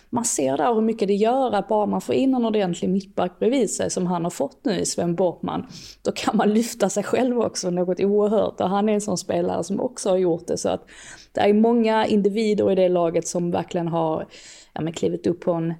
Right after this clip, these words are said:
ny nivå, och det är extra kul att se vilken status Alexander Isak har fått. Trots att, som du säger, han har trots allt bara spelat tjugotvå matcher. Men han är ju verkligen en av de spelarna som hyllas mest efter den här säsongen, och det är väldigt kul att se.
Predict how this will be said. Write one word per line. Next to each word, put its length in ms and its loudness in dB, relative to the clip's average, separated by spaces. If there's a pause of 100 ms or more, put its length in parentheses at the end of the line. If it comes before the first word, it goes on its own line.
ny 380 2
nivå, 500 2 (260)
och 80 2
det 120 0
är 40 2
extra 260 -4
kul 300 2
att 60 0
se 280 2
vilken 580 -2
status 920 -2 (200)
Alexander 460 0
Isak 320 0
har 80 0
fått. 340 -4 (500)
Trots 220 0
att, 80 0
som 140 2
du 60 0
säger, 280 2
han 140 -2
har 220 2 (120)
trots 180 0
allt 140 -2
bara 140 0
spelat 460 0
tjugotvå 680 -2
matcher. 460 -6 (360)
Men 160 -2
han 240 -2
är 120 2
ju 320 4 (280)
verkligen 460 -2
en 120 0
av 80 0
de 100 0
spelarna 460 -2
som 160 -4
hyllas 340 0
mest 480 -2
efter 260 -4
den 120 -4
här 100 -2
säsongen, 500 -4
och 60 -2
det 80 2
är 80 2
väldigt 280 -2
kul 180 -2
att 60 -4
se. 160 -10